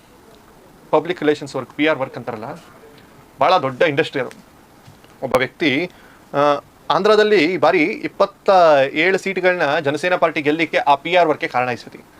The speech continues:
ಆ ಪಿ ಆರ್ ವರ್ಕ್ ಬಗ್ಗೆ ನಾನು ಮಾತಾಡ್ತು ಅಂತಂದ್ರೆ ತುಂಬಾ ದೊಡ್ಡ ಟಾಪಿಕ್ ಅದು,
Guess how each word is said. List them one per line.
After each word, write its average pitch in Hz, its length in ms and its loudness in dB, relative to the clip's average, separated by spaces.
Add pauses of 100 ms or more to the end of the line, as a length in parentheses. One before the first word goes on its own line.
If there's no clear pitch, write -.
(380)
ಆ - 20 -4
ಪಿ 143 160 0
ಆರ್ 160 120 4
ವರ್ಕ್ 147 140 -2
ಬಗ್ಗೆ 147 200 0
ನಾನು 151 120 2
ಮಾತಾಡ್ತು 147 360 2
ಅಂತಂದ್ರೆ 147 280 -4
ತುಂಬಾ 139 220 0
ದೊಡ್ಡ 123 300 -2
ಟಾಪಿಕ್ 143 320 -2
ಅದು, 113 100 -6